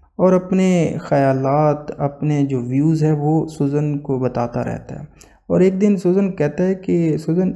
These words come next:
ये दुनिया जो है ना, अनरियल है और हम इस दुनिया में मेमोरीज हैं, याददाश्तों के तौर पर हैं।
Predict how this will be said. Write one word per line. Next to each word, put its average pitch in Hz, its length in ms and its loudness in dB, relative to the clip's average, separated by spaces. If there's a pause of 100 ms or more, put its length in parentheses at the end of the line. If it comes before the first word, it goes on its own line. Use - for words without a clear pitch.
ये 170 220 4
दुनिया 170 360 2
जो 160 140 2
है 127 100 2
ना, 131 260 -4
अनरियल 127 500 0
है - 180 -16 (340)
और 151 140 4
हम 175 300 2
इस 165 200 -2
दुनिया 160 260 2
में 151 160 2
मेमोरीज 139 560 2
हैं, 156 160 0
याददाश्तों 131 840 -2
के 139 120 -4
तौर 127 280 -2
पर 120 200 -6
हैं। 117 300 -12